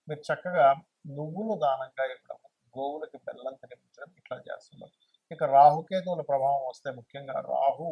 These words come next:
ఇల్యూజన్‌కి, ఇమాజినేషన్‌కి కారణం. వచ్చేటువంటి వారి ఎక్స్‌పెక్టేషన్స్ ఎక్కువ పెట్టుకుంటారు. కాబట్టి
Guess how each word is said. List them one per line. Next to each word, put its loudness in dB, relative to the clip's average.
ఇల్యూజన్‌కి, -12
ఇమాజినేషన్‌కి -8
కారణం. -10
వచ్చేటువంటి -6
వారి 2
ఎక్స్‌పెక్టేషన్స్ -10
ఎక్కువ -16
పెట్టుకుంటారు. -14
కాబట్టి -2